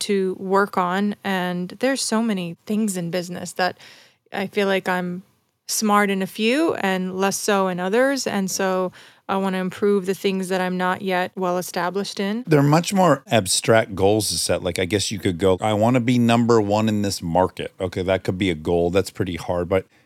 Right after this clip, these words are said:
Speaker 2: you're probably not gonna go like, "Oh, I wanna make this amount of money," or, "I want the value of the company to be this amount." Like, your goals now are gonna get a lot more opaque.
Speaker 1: Yeah, and that's okay. I'm okay with that.
Speaker 2: You are, 'cause it's such a one eighty from what you had.
Speaker 1: It
Speaker 2: Like,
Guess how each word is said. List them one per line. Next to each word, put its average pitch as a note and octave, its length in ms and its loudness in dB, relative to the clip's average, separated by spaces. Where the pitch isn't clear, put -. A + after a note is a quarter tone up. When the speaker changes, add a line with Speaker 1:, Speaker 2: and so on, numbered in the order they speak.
Speaker 2:
you're C3+ 80 0
probably G#3 240 4
not A3+ 100 2
gonna C#3 140 4
go A#2+ 80 6
like, G#2+ 180 4
"Oh, A2 80 4
I A2+ 80 6
wanna C3+ 160 6
make A2+ 220 2
this G#2+ 340 2
amount F#2+ 260 0
of D#2 60 -6
money," E2+ 260 -2
or, F#2 200 -2
"I F#2 80 0
want F#2 560 -4
the F2+ 220 4
value G2+ 580 2
of E2+ 80 -4
the F#2 60 -4
company F#2 280 -2
to E2 40 -6
be E2 100 -4
this E2 400 -2
amount." F#2+ 240 -2
Like, F#2 200 -2
your C3 260 4
goals A#2 600 2
now G2+ 160 2
are F#2+ 80 2
gonna F2+ 220 -2
get F2 160 -2
a F2 40 0
lot G#2 280 2
more F2+ 760 0
opaque. - 720 0
Speaker 1:
Yeah, F4+ 380 4
and D#4 120 0
that's A#4 200 -2
okay. G4 500 0
I'm C4 220 0
okay C4 260 -6
with B3+ 140 -4
that. F#3 180 -4
Speaker 2:
You C#3 120 2
are, D#3+ 420 0
'cause A#2 100 -2
it's B2+ 120 2
such F3 160 4
a D3+ 80 6
one B2 280 4
eighty B2+ 280 4
from G2+ 340 0
what G2 160 0
you F#2 240 -2
had. G2 220 2
Speaker 1:
It F#4 80 6
Speaker 2:
Like, G4 100 6